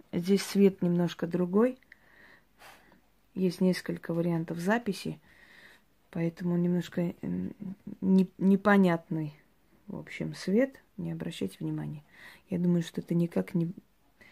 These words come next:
не портит общую картину. Перед вами пантеон армянских богов. Я просто работала с ними, поэтому так и оставила. Решила окурить еще раз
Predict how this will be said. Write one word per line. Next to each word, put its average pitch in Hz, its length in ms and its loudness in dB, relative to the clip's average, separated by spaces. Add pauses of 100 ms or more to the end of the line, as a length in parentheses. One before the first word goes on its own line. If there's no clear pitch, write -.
(1700)
не 196 160 6
портит 185 460 0
общую 165 320 -8
картину. 233 600 0 (2000)
Перед 180 260 -2
вами 180 260 4
пантеон 175 460 -2
армянских 170 520 -4
богов. 185 420 -2
Я 202 100 -6
просто 175 440 -10 (760)
работала 180 640 -2 (240)
с - 160 -12
ними, 165 240 -4
поэтому 170 460 -8
так 170 240 -10
и 170 40 -6
оставила. 156 580 -10 (1700)
Решила 165 380 -4
окурить 196 420 -2
еще 170 280 -4
раз 165 140 -6